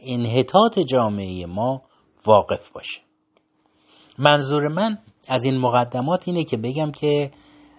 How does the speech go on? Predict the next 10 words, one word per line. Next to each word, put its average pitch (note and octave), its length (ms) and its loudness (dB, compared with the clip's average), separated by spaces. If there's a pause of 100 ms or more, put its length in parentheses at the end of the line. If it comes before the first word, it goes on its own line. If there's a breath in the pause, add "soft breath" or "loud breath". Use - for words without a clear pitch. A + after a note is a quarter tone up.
(200 soft breath)
اندیشهٔ A#2 1200 -2 (1000)
رهایی G2 680 0
بخش - 320 -2
و F2 140 -6
کمونیستی G#2+ 1040 -8 (420 soft breath)
به G#2 80 -2
خصوص - 600 0
برای F#2 260 -4
جامعهٔ F2 640 -10
ما A2 300 -8